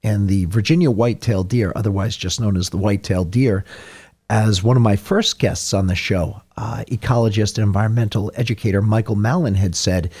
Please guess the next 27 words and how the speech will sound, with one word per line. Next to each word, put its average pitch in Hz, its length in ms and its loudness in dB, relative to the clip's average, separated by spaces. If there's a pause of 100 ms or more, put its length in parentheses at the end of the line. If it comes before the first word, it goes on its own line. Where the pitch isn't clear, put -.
(480)
is 120 200 4
one 156 240 4
of 165 100 0
the 113 180 -2 (200)
greatest 139 540 2
drivers 120 760 2 (340)
of 107 240 0
ecological 123 580 0
change 147 520 0
in 98 160 -2 (120)
our 107 280 0
region. 120 580 0 (240)
And 135 140 -2
this 160 180 -2
isn't 190 220 0
necessarily 135 540 0
good 170 320 0
change 98 440 0
unless, 104 300 0
of 95 100 -6
course, - 400 -2 (100)
you're 98 120 0
a 95 40 0
white-tailed 87 540 -2
deer. 143 340 0 (720)
White-tailed 160 680 2
deer 113 520 2